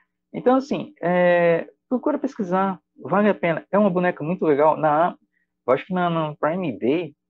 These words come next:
ela tá, acho que por cem reais ou cento e cinco, uma coisa assim. É uma boneca que vale a pena, tá, tá bonita. É, lógico que quando vocês assistirem esse vídeo, a Prime Day já foi, porque esse vídeo vai ao ar no sábado, né? E hoje é quarta, hoje é dia doze, é o segundo dia da Prime Day.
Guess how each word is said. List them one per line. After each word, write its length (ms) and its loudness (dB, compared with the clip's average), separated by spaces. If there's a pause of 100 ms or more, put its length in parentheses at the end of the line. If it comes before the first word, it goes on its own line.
(120)
ela 160 -4
tá, 160 0
acho 140 -8
que 80 -16
por 160 -6
cem 300 -8
reais 440 -4
ou 80 -12
cento 280 -12
e 40 -20
cinco, 420 -12
uma 140 -8
coisa 260 -4
assim. 380 -10 (720)
É 80 4
uma 100 4
boneca 380 0
que 80 -14
vale 240 2
a 60 2
pena, 400 -2 (180)
tá, 220 0
tá 120 -8
bonita. 540 -6 (680)
É, 300 2
lógico 400 0
que 140 -4
quando 260 -2
vocês 140 -2
assistirem 300 -2
esse 180 -8
vídeo, 220 -2
a 20 2
Prime 380 -2
Day 140 0
já 180 0
foi, 400 -2 (400)
porque 140 -12
esse 160 -14
vídeo 200 -6
vai 220 -4
ao 180 -2
ar 200 -4 (120)
no 120 -10
sábado, 500 -4
né? 180 -6 (380)
E 340 -6
hoje 240 0
é 60 -4
quarta, 420 -2
hoje 160 -4
é 40 -10
dia 140 0
doze, 260 -2
é 20 -4
o 40 -8
segundo 340 -8
dia 140 2
da 80 2
Prime 320 -4
Day. 240 -4